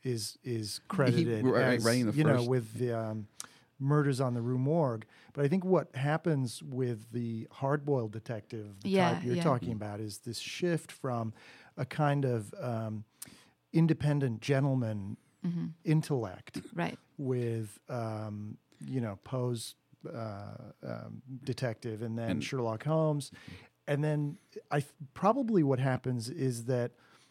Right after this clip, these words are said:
Speaker 1: th-, these types of detective stories are printed in dime novels.
Speaker 2: Yeah.
Speaker 3: Yeah.
Speaker 1: So y-, you, you know, they know that their reader now includes the working stiff.
Speaker 2: Yeah.
Speaker 3: Right.
Speaker 2: Yeah,
Speaker 1: And
Speaker 2: and the
Speaker 1: so they,
Speaker 2: working
Speaker 1: yeah.
Speaker 2: stiff, the working stiff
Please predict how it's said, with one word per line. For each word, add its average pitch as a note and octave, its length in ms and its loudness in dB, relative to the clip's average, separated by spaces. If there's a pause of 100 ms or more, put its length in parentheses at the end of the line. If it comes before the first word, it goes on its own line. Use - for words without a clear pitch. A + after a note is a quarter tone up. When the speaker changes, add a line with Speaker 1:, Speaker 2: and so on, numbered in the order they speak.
(540)
Speaker 1:
th-, D#3+ 200 -6
these D#3 360 2
types D#3+ 440 0
of B2 200 2
detective D3 760 0
stories A2+ 760 -2 (760)
are B2+ 280 4
printed D3 600 4
in A#2+ 340 2 (160)
dime C#3+ 300 6
novels. G2+ 440 -2
Speaker 2:
Yeah. E2+ 180 -4 (240)
Speaker 3:
Yeah. E3+ 220 -2 (100)
Speaker 1:
So C#3+ 540 6 (100)
y-, D#3 120 -2 (200)
you, D3 320 2 (160)
you E3 160 4
know, C3+ 100 6
they C3+ 160 4
know D3 240 8
that C3+ 180 4
their B2 140 4
reader C#3+ 400 4
now G#2 320 -4
includes A2 800 2
the B2 100 0
working A2 420 -2
stiff. - 600 -8 (160)
Speaker 2:
Yeah. - 240 -4
Speaker 3:
Right. E3+ 240 -6 (240)
Speaker 2:
Yeah, G#3 120 4
Speaker 1:
And C#3+ 100 2
Speaker 2:
and E3 60 8
the E3 40 10
Speaker 1:
so - 20 10
they, E3 60 10
Speaker 2:
working A3 300 4
Speaker 1:
yeah. - 60 -2
Speaker 2:
stiff, G#3 280 4
the D3 100 8
working E3 380 4
stiff - 400 -2